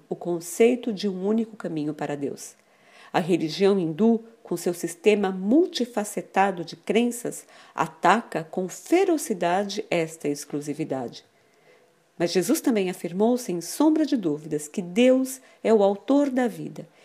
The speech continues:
e que o significado da vida está em chegar a Ele. Esta declaração seria categoricamente negada pelo budismo, o qual é uma religião não teísta ou até mesmo ateísta. Jesus se revelou como o Filho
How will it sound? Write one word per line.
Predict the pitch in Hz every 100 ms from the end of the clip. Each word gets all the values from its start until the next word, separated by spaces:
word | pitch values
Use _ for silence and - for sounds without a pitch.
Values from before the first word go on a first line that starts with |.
| - -
e |
que | 175 196
o |
significado | 196 196 190 190 180 202 190 175
da | 160
vida | 160 214 202
está | 202 - 170
em | 165
chegar | - 165 156 151
a | 147
Ele. | 131 151 _ _ _ _ _ _ _ - - -
Esta | 247 294 277
declaração | 233 240 226 220 - 277 277
seria | - 240 247
categoricamente | 240 294 294 277 262 254 247 226 247 247
negada | 254 240 233 254 277 294
pelo | 285 277
budismo, | 262 262 226 202 175 156 - _ _ _
o | 156
qual | 160 185 208 208 - _ -
é | 170
uma | 170
religião | 165 165 165 156 190 214 233 - _ _
não | 190 202 262 359 392
teísta | - 359 240 190 - - 143 - -
ou | 226 285
até | 220 - 165
mesmo | 170 240 277 311 320 -
ateísta. | 339 392 202 180 131 127 - - _ _ _ _ - - -
Jesus | 185 196 247 226 339 330
se | 247
revelou | 240 226 214 240 294
como | 269 226
o | 208
Filho | - 302 285